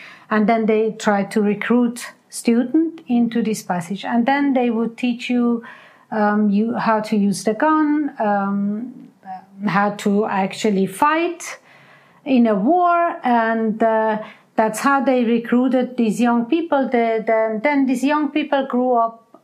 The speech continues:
to be soldiers of Revolutionary Guard, and they have a lot of power. So when there is demonstrations, they go out and they are ruthless,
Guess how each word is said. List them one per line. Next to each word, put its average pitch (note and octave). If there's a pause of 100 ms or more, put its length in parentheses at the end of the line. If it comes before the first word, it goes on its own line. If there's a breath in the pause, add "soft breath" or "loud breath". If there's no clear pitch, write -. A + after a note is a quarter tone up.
(300)
to A#3
be A3+
soldiers G#3+
of G3
Revolutionary G3
Guard, F#3+ (460 loud breath)
and A#3
they B3
have B3+
a B3+
lot B3
of B3
power. F#3+
So G3+
when A3
there A#3
is A#3+ (140)
demonstrations, C#4+ (400 loud breath)
they A3
go G#3
out B3+
and A3+
they G#3
are G3
ruthless, C4